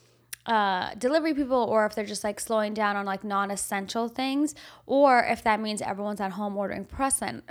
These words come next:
press-on nails. I found one, um, company that had them, and I ordered them. They're, like, a little French tip, and they're so short,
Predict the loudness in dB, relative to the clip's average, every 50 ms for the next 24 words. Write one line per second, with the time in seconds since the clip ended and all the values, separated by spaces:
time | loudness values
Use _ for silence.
0 | -12 -6 -2 -2 -2 0 -2 -4 -4 -4 -6 -6 -6 -6 -6 -6 -4 -2 -2 -2
1 | -2 -4 -6 -8 -6 -6 -4 -2 0 2 2 2 2 2 0 -2 -2 -6 -16 -18
2 | -20 -10 -2 0 2 2 2 2 0 -2 -4 -4 -4 -2 -2 -2 -2 -4 -4 -2
3 | 0 0 0 -2 -2 -2 -2 -2 0 -2 -2 -2 -2 -4 -6 -8 -6 -6 -4 -4
4 | -2 -2 -2 -2 -4 -4 -6 -8 _ _ _ _ _ _ _ _ _ _ _ _
5 | -16 -12 -6 -2 0 2 2 2 2 0 0 0 -2 -2 -2 -2 -4 -2 -2 -2
6 | -2 -4 -4 -4 -4 -2 -2 -2 -4 -6 -6 -6 -4 -2 -2 0 -2 -2 -4 -6
7 | -6 -6 -8 -8 -4 -4 -2 -2 -4 -4 -4 -4 -2 0 0 -2 -4